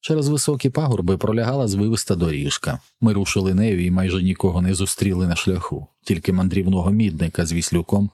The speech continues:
навівченим старими горщиками, та дівчину, яка вела віслюка і спочатку всміхнулася,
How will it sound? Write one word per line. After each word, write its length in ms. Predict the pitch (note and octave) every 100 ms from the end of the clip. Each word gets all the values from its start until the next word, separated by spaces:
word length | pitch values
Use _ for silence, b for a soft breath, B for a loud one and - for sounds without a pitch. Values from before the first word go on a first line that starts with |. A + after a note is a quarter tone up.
| -
навівченим 540 | G2+ F#2 F2 F#2 F2+
старими 440 | - G2+ F2+ F2+ F2+
горщиками, 720 | F2 - - - A2 A2+ C3
та 160 | G#3+
дівчину, 580 | G2 F#2 F2 G2 F#2 F2 -
яка 320 | G#2 F#2 G2+
вела 260 | F#2+ F#2+ F#2
віслюка 560 | F2 - F2+ - B2
і 120 | C3 F2+
спочатку 520 | - F2 F#2 - E2+
всміхнулася, 920 | D2+ F#2 E2 D#3 D#3+ C#3+ - B2+